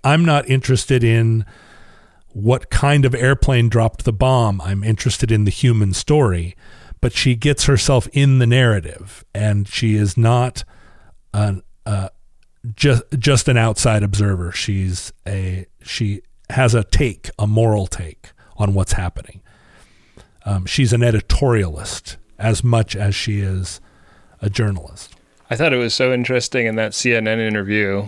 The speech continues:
Speaker 2: when she uses the word lie, and, like, Anderson Cooper can't help but, like, talk about how unusual it is to hear that word.
Speaker 1: Right, and that was then. That was two thousand twelve. That, it, you know, w-,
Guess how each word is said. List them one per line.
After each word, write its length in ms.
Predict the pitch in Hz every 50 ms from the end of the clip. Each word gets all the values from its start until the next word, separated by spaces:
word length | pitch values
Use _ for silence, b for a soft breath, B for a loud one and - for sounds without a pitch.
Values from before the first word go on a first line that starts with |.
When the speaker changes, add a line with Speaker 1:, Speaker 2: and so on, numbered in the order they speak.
| - -
Speaker 2:
when 220 | - 123 113 110
she 140 | 104 - 120
uses 340 | 110 113 113 107 113 104 101
the 100 | 104 104
word 220 | 104 107 107 104
lie, 460 | 101 95 95 101 104 107 107 104 104 101
and, 240 | 98 95 95 101
like, 200 | 98 92 95 -
Anderson 400 | 107 110 107 107 98 - 120 104
Cooper 300 | - - 117 107 - 98
can't 400 | 90 - - - 120 107 104 -
help 260 | - - 107 98 - -
but, 160 | - 107 -
like, 260 | 107 101 95 95 -
talk 260 | - - 113 104 98 117
about 260 | 101 104 101 98 92
how 400 | - 104 101 98 98 98 95 98 -
unusual 560 | 120 110 101 101 104 101 92 107 107 101 98
it 80 | 98 98
is 420 | 98 98 98 95 92 - - - - - _ _ -
to 100 | - 101
hear 180 | 95 113 107
that 220 | 101 101 95 90 92
word. 420 | 101 104 104 95 85 90 101 101 b b b b b b b b b b b b b b b b
Speaker 1:
Right, 220 | 139 147 135 113 - -
and 200 | 139 135 135 127
that 240 | 156 160 180 -
was 280 | 170 165 180 185 156 117
then. 440 | 117 139 165 208 226 160 98 76 - - - - - -
That 220 | 147 135 151 165
was 160 | 175 165 135 -
two 160 | - 175 175
thousand 480 | - 175 165 165 165 139 160 156 147
twelve. 460 | - - 170 185 190 190 156 110 104 110
That, 300 | 127 131 139 139 - 135
it, 200 | 135 - - - _ -
you 120 | 143 131
know, 180 | 123 120 120 127
w-, 220 | 120 107 120 -